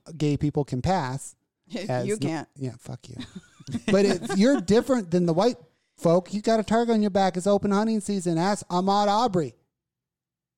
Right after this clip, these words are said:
Speaker 1: I mean,
Speaker 2: And all he wanted to do was
Speaker 1: ask
Speaker 2: go for
Speaker 1: Kyle,
Speaker 2: a jog.
Speaker 1: ask Kyle Rittenhouse. He went down there to hunt himself some black people. Kyle Rittenhouse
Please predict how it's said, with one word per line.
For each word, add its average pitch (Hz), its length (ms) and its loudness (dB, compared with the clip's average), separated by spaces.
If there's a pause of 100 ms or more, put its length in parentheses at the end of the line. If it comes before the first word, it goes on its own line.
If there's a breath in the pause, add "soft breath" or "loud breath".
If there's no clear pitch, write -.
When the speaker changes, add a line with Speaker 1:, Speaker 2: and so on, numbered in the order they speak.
(460)
Speaker 1:
I 165 80 0
mean, 202 140 4
Speaker 2:
And 190 100 -4
all 226 240 2
he 269 120 -2
wanted 226 340 -4
to 196 80 -10
do 180 200 -4
was 175 120 -4
Speaker 1:
ask 208 180 2
Speaker 2:
go - 20 0
for 180 60 -2
Speaker 1:
Kyle, 240 220 2
Speaker 2:
a 190 40 -4
jog. 160 480 -2 (300)
Speaker 1:
ask 247 280 -4
Kyle 302 220 2
Rittenhouse. 277 560 2
He 262 100 2
went 277 220 2
down 262 260 2
there 311 160 6
to 240 80 2
hunt 220 240 2
himself 220 380 2
some 180 140 2
black 180 320 2
people. 143 380 0 (920)
Kyle 320 320 2
Rittenhouse 247 680 0